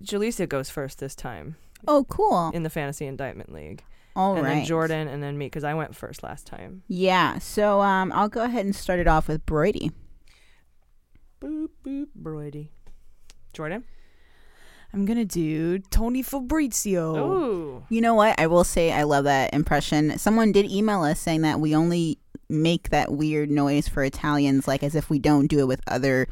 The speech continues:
Speaker 1: We're perpetuating
Speaker 2: ethnicities.
Speaker 1: the mob culture.
Speaker 2: Right,
Speaker 1: Yeah.
Speaker 2: right.
Speaker 1: Bec-,
Speaker 2: So
Speaker 1: and it's
Speaker 2: apologize. For,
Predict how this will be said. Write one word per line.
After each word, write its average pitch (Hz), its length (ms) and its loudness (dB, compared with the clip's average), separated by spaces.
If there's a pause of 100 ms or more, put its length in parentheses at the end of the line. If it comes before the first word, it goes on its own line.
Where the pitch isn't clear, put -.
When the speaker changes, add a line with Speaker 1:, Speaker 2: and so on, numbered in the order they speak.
(100)
Speaker 1:
We're 247 160 4
perpetuating 214 580 4
Speaker 2:
ethnicities. 180 40 0
Speaker 1:
the 175 60 0
mob 156 360 0
culture. 151 360 -4
Speaker 2:
Right, 175 380 6
Speaker 1:
Yeah. 151 60 4 (240)
Speaker 2:
right. 117 120 -4
Speaker 1:
Bec-, - 80 -12 (320)
Speaker 2:
So 165 220 6
Speaker 1:
and 160 100 6
it's 170 80 4
Speaker 2:
apologize. 139 460 4
For, - 100 -2